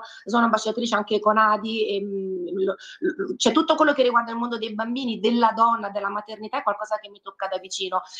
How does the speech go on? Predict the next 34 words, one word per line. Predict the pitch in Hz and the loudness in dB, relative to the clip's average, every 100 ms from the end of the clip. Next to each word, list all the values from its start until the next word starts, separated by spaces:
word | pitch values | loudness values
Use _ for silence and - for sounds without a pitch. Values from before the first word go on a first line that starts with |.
| - | -2
Ma | 254 | 2
anche | 349 330 | 4 4
es-, | 302 - | 2 2
essere | 254 269 254 240 | -4 -2 0 2
ambasciatrice | 233 233 226 277 294 | 2 0 -2 -2 -2
di | 247 | -2
corretti | 220 220 240 240 240 | 0 0 0 -2 -6
stili | - 240 220 | 0 2 4
di | 208 | 4
vita, | 208 233 226 190 | 4 4 4 2
quell'educazione | 220 208 226 - 220 - 233 226 | 2 2 -2 -2 -4 0 2 2
civica, | 220 233 202 185 190 180 - - - | 4 4 4 4 4 2 0 -16 2
ehm, | 208 214 220 | 4 4 2
quel | 240 | 2
rispetto | 233 233 240 240 240 226 | 2 -2 0 -2 2 2
dei | 233 233 | 4 4
luoghi, | 240 233 220 202 202 196 - - | 6 6 6 4 2 2 0 2
eh, | 214 208 | 4 6
dei | 208 | 4
territori. | 220 220 220 220 233 220 202 | 2 2 2 6 6 6 4
Per | 196 | 0
esempio | 220 233 294 226 | -4 -4 -6 -4
a | |
Napoli | 220 240 226 202 | -2 0 0 -2
c'è | 196 | -8
un'associazione | 196 - 208 208 - 285 | -10 -14 -18 -16 -8 -8
stupenda | - - 226 196 | -8 -12 -8 -8
che | 190 | -10
si | - | -14
chiama | - 202 196 | -4 -4 -2
Cento | 226 220 214 | -6 -8 -10
per | 202 | -10
cento | - 226 226 208 | -4 -4 0 0
Naples, | 220 208 202 175 175 | 2 0 2 0 0